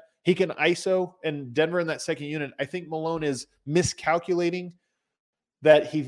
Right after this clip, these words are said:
that Jeff Green can be an offensive boost to that team. He does score sometimes, but I don't think the Jeff Green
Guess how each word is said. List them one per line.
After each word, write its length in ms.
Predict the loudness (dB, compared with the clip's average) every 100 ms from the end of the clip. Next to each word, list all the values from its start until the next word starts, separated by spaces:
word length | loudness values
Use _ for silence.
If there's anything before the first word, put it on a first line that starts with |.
| 0
that 200 | 0 2
Jeff 280 | 2 2 -2
Green 320 | -6 -6 -6
can 180 | -6 0
be 140 | 0
an 80 | 0
offensive 600 | -2 -2 -6 -4 -6 -4
boost 340 | 0 0 -4 -10
to 40 | 0
that 200 | 0 0
team. 180 | -4 -2
He 100 | 2
does 180 | 2
score 260 | 2 0 0
sometimes, 500 | -2 -4 -4 -6 -2
but 120 | 0
I 40 | 0
don't 140 | 0
think 180 | -8 -10
the 60 | -2
Jeff 240 | -2 -2
Green 300 | -4 -6